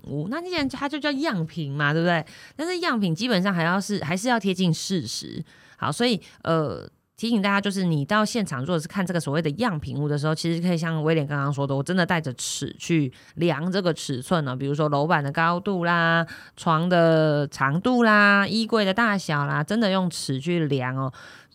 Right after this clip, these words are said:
Speaker 1: 有没有符合他们给我们的这个尺寸哦，或者是坪数哦，稍微推算一下，因为可能，呃，有可能啊，就是样品屋会偷偷放个水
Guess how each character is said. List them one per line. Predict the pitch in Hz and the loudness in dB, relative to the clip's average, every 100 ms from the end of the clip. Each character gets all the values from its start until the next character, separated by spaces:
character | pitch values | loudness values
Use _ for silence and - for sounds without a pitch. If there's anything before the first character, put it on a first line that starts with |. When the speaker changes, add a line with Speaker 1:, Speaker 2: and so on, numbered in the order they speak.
| _ | _
Speaker 1:
有 | 160 170 | 2 2
没 | 170 | 4
有 | 226 | 2
符 | 254 - 127 | 0 -2 -2
合 | 143 135 131 135 143 _ _ | 0 0 0 -2 -6 _ _
他 | 190 202 | 2 4
们 | 202 190 147 135 127 - | 4 2 0 -2 -8 -8
给 | - 151 170 | -2 0 2
我 | 185 135 | 2 0
们 | 120 120 131 | -2 -6 -6
的 | - 135 | -4 -4
这 | 120 - | -2 -4
个 | - 135 80 62 - _ _ _ | -2 -4 -4 -8 -14 _ _ _
尺 | - 160 | -4 -2
寸 | - - 147 104 _ _ _ _ _ | -2 -2 -2 -4 _ _ _ _ _
哦， | 156 156 | -2 0
或 | 185 | 2
者 | |
是 | 165 170 | 2 0
坪 | 156 139 | -2 -2
数 | 151 - 165 - _ _ _ - | -4 -2 -2 -2 _ _ _ -8
哦， | 143 | 0
稍 | 202 | 4
微 | 190 | 4
推 | 175 180 | 4 2
算 | 175 165 135 | 4 2 0
一 | |
下， | 131 143 - _ _ _ | -2 -2 -4 _ _ _
因 | 208 | 0
为 | 226 - _ _ | 0 -2 _ _
可 | - 170 160 151 | 0 4 4 4
能， | 151 156 - | 2 0 0
呃， | 139 | -2
有 | 156 175 | 2 0
可 | 208 185 139 | 2 0 0
能 | 127 127 | 0 -2
啊， | 127 | -4
就 | 143 170 | -2 0
是 | 165 139 - | 0 -2 -2
样 | 220 165 | 0 0
品 | 151 143 | 0 -2
屋 | 147 | -2
会 | 165 151 | -2 -2
偷 | 143 | -2
偷 | 143 143 | -2 -4
放 | - 170 123 | -4 -6 -6
个 | - | -10
水 | - - | -16 -16